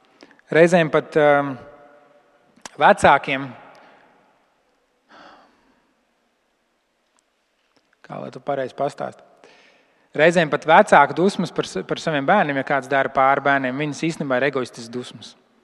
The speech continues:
Ja tā ir tā bezspēcīga, kur mēs, mēs nevaram savu bērnu aizstāvēt, mēs, mēs nevaram. Un, un, un, protams, ir brīži, kā jau es teicu, ir Diev-,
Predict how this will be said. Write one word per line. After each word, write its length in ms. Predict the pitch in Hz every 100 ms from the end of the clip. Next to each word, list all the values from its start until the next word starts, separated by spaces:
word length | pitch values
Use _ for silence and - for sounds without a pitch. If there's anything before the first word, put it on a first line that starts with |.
| _ _ _ _ - - - _ _ _ _ _ _ _ _ _ 135
Ja 60 |
tā 140 | 156 151
ir 80 | 156
tā 80 | 135
bezspēcīga, 640 | 131 185 - - 156 147 143
kur 160 | 147
mēs, 220 | 143 135 147 139
mēs 220 | 131 -
nevaram 600 | 151 175 165 147 139 131 - - - -
savu 220 | - 139 131
bērnu 240 | 131 127 139
aizstāvēt, 560 | - - 147 135 131 135
mēs, 220 | 131 -
mēs 320 | 147 143 131 175
nevaram. 340 | 180 156 139 - - - -
Un, 220 | - 143 160
un, 200 | 143 139 143
un, 80 | 131
protams, 380 | 202 220 170 143
ir 60 |
brīži, 380 | 143 202 202 160 151 - - -
kā 140 | - 135
jau 60 |
es 40 | 123
teicu, 380 | 185 180 - 143
ir 140 | 127
Diev-, 260 | 156 185